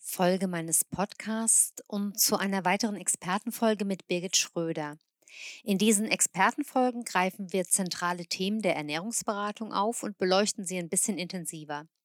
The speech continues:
Birgit Schröder ist eine meiner Ausbilderinnen, meine Mentorin und auch eine meiner persönlichen Gesundheitscoaches. Als Ernährungsberaterin bin ich natürlich ebenso wie Birgit im Thema. In den Podcasts gehe ich aber bewusst in die Rolle des Fragestellers,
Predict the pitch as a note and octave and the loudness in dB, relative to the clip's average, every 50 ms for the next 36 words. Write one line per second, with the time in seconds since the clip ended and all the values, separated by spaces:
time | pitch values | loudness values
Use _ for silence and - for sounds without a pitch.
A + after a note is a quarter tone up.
0 | _ _ _ _ _ - - - - - - - - - - - - A3 G#3 A3 | _ _ _ _ _ -20 -20 -20 -20 -20 -20 -20 -20 -20 -4 4 6 6 6 8
1 | - - - A#3+ C#4 C#4+ D4 - - - - - - F#3 G3 G3+ G3+ F#3+ F#3+ F#3 | 6 6 6 6 6 8 6 6 6 4 4 4 2 2 2 2 2 2 0 0
2 | F3+ - - D3 F#3+ G#3+ - - C4+ B3+ B3 B3 A3 A#3+ A#3+ A#3+ A#3+ A#3 A3 F3+ | 0 0 0 2 2 2 2 2 2 2 2 0 0 0 -2 -4 -4 -4 -2 0
3 | D#3+ E3+ F3 F#3 F#3 F#3 F3 - - G#3+ A3 A3+ C4 C4 B3 A#3+ - - G#3 G3 | 2 2 2 0 -2 -4 -4 -4 -2 0 0 2 2 2 2 0 -2 -4 -4 -2
4 | - - F#3+ G3 F#3 - - E3+ G3 G3+ G#3+ G#3 G#3 G3 G3 F#3 G3 F#3+ E3+ - | 0 2 2 2 0 0 -2 -2 0 0 0 0 0 0 -2 -2 -4 -4 -6 -6
5 | F#3 G3 G3+ G3 - A3+ F#3+ F#3 E3 F3 F3 D#3+ E3+ D#3+ D3 - - - - D3+ | -6 -6 -6 -8 -8 -6 -6 -2 -2 -2 -2 -2 -2 -4 -4 -4 -6 -4 -4 -4
6 | C#3+ - - - C3 - - - _ _ _ _ _ _ _ _ _ _ - - | -4 -4 -6 -8 -8 -10 -10 -12 _ _ _ _ _ _ _ _ _ _ -20 -20
7 | - - - - - G3 G3+ F#3+ - - G#3 G#3 F#3+ G3 A#3+ C#4+ D#4+ - - - | -20 -20 -20 -2 4 6 6 6 6 6 4 4 4 4 4 4 2 2 2 2
8 | C4 A#3 B3 B3 A#3+ - B3 A#3+ B3 A#3+ A#3 G#3 A#3 G#3 A3+ G3+ - - G#3 F#3+ | 2 2 2 2 2 0 -2 -2 -4 -4 -4 -6 -4 -4 -4 -4 -2 -2 -4 -2
9 | - G3+ G#3 F#3+ - - - F#3+ G#3+ A#3 A3 - G#3 F#3+ G3+ F3 - F#3 F3+ F#3+ | 0 -2 -2 -2 -4 -8 -6 -6 -4 -2 -2 -2 -2 -2 -2 -2 -2 -2 -4 -4
10 | F3+ - E3+ D#3 - - - F#3 F#3+ G#3+ A#3 A#3+ A#3+ A#3 - F#3 F#3 F3+ F3 E3 | -8 -10 -10 -8 -6 -6 -4 -4 -4 -4 -4 -4 -4 -4 -4 -4 -4 -4 -6 -6
11 | - - G#3+ A#3+ - - - - A#3+ A#3 A#3 A3+ - - - - - G#3 G#3 F#3 | -2 0 0 0 0 -2 -8 -6 -6 -2 2 4 4 4 4 2 0 0 2 2
12 | D#3 E3 - - F3 G3 F#3 - - E3+ D3 D#3 A3 A#3+ - - - G3+ G#3 G3+ | 0 -2 -4 -2 0 0 0 0 -2 -4 0 2 4 4 4 2 2 -2 -4 -4
13 | G3 F3+ F3+ F#3 F#3 G3 F#3+ - F#3 - - - - - D#3 D#3 F3 F#3 A3+ - | -4 -2 -2 -2 -2 -2 -4 0 2 2 2 2 2 2 2 2 2 2 -2 -2
14 | - A3 G#3+ G#3+ G#3+ G#3+ G#3+ G#3+ - - | -2 -2 0 0 0 -2 0 0 0 0